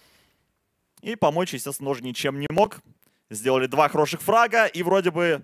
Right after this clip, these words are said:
драки начинают выигрываться. Следующая позиция. Та же история, но здесь уже сами команды Hellraisers передайвили.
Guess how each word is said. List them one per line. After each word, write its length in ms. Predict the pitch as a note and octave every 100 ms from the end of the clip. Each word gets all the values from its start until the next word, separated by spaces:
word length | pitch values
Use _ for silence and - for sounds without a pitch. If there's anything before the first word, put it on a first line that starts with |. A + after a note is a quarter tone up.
| -
драки 460 | B2+ D#3 F#3 -
начинают 600 | D#3+ B2+ C3 D3 D#3 C#3+
выигрываться. 720 | A#2+ D3 C#3+ B2 G#2 - D#2+ - _ _
Следующая 440 | - B3+ A#3+ -
позиция. 560 | D3+ C#3+ B2 A2+ F#2+ E2+ _ _ _ _ _ _
Та 180 | F#3+ A3+
же 140 | F#3+
история, 420 | E3 - G#3+ A#3 G3
но 120 | D#3+
здесь 260 | C3 E3+
уже 360 | D3 B2 D#3 D3+
сами 720 | C#3+ - E3+ C3+ G#2 F#2+ F#2+ -
команды 320 | A#2+ A#2+ A#2+
Hellraisers 480 | B2+ C3+ D3 C3 -
передайвили. 720 | C3+ C#3+ D#3 F#3+ G#3 G3 F#3+